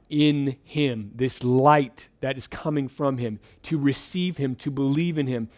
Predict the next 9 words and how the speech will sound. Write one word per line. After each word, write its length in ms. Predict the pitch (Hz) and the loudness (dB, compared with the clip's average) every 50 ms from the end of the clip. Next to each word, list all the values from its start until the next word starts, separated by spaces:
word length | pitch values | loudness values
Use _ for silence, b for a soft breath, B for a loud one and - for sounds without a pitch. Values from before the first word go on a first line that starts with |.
| b b b | b b b
to 120 | b - 139 | b -6 -6
treasure 460 | - - - 170 165 165 156 156 143 | -6 -2 2 2 2 2 2 0 -2
him. 220 | 131 131 117 110 b b b b b | 0 -2 -4 -6 b b b b b
That's 320 | 139 143 160 190 - - | 2 2 2 2 0 -4
what 240 | 160 156 165 - - | -4 -2 -2 -2 -4
this 240 | 147 139 127 - - | -6 -8 -6 -2 0
is. 420 | 160 156 123 98 - - - - _ b b b b b b b b b | 2 2 2 0 -4 -14 -20 -20 _ b b b b b b b b b
And 160 | 160 170 170 | -4 0 0
then, 160 | 165 160 156 | 0 0 -2